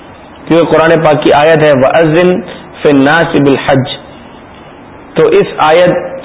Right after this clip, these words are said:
سے علماء معبرین یہ اشارہ بیان کرتے ہیں کہ مشہور جگہ پر لوگوں کے سامنے اذان دینا حج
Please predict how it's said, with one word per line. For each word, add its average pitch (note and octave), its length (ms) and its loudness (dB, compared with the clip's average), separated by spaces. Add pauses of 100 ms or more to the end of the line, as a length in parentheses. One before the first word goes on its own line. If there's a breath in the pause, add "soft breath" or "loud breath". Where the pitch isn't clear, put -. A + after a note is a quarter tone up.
سے F3+ 300 2 (560 loud breath)
علماء E3+ 440 2
معبرین D#3 520 2
یہ D3+ 140 2
اشارہ D3+ 600 0
بیان D3 420 2
کرتے C#3+ 280 0
ہیں C3+ 220 0 (720 loud breath)
کہ D3 380 2
مشہور D3 500 2
جگہ D#3+ 260 2
پر D#3+ 260 0
لوگوں D3 260 2
کے D#3 200 0
سامنے D3 260 2 (100)
اذان C#3 440 0
دینا D#3 160 2 (360)
حج F3 200 0